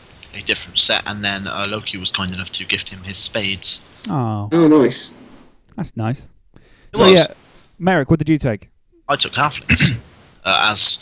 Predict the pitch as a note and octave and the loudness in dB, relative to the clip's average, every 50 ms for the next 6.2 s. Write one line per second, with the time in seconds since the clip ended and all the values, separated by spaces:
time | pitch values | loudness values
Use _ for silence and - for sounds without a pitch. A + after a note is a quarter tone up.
0 | - - - - - _ - G#2+ G#2 F2 F#2+ - G#2 G2+ G2+ F#2+ F#2+ G2+ F#2+ F#2 | -6 -16 -20 -20 -20 _ -10 -8 -8 -6 -8 -8 -8 -8 -8 -8 -8 -10 -10 -12
1 | - - - G2+ G2+ G2 - - - - - F#2+ G2 G#2+ G2+ F2+ F2+ F2+ F2+ F2 | -14 -12 -10 -8 -8 -8 -8 -8 -6 -4 -4 -4 -6 -8 -12 -14 -16 -16 -12 -8
2 | E2 - - G2 - - - F#2 F#2 F#2+ G2 G2 F2+ E2+ D#2+ - - - A2+ - | -6 -6 -6 -6 -8 -10 -10 -10 -10 -10 -12 -12 -12 -10 -10 -8 -8 -10 -10 -12
3 | - - - - - C3 A#2+ G2 - A2+ - C3+ - D#3 C3+ - D4+ - F4 - | -14 -18 -14 -4 0 0 0 0 2 0 0 2 2 2 2 4 4 4 4 4
4 | - - - - - A3 - - - - - - - - - E3+ - - B2 B2 | 4 0 -2 -2 0 0 0 -2 -4 -6 -8 -10 -10 -10 -12 -14 -8 -2 0 0
5 | B2 A#2+ A#2+ A#2+ B2+ B2 A#2 - - - C3+ B2+ - A#2 G#2 - D3 B2 G2+ F#2+ | 0 0 0 0 -2 -2 -2 -4 -6 -8 -8 -8 -8 -10 -12 -12 -12 -12 -12 -14
6 | F#2 - - F2+ | -14 -16 -18 -20